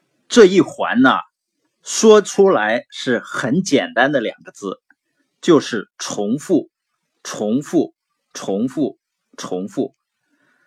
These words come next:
是作者认为从知道到做到之间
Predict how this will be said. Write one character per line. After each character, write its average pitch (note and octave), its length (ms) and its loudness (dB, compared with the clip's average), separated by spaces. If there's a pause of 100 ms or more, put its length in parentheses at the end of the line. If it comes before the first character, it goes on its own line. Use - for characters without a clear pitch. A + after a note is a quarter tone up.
(140)
是 G3+ 300 2
作 F#3+ 340 6
者 F#2+ 240 -8
认 C#3+ 240 2
为 A#2+ 260 -2
从 C#3 460 -6
知 A3 340 0
道 F3 300 -2 (380)
到 D3+ 200 6
做 C#3+ 360 2
到 G#2+ 220 -2
之 B2 200 -4
间 B2+ 340 -2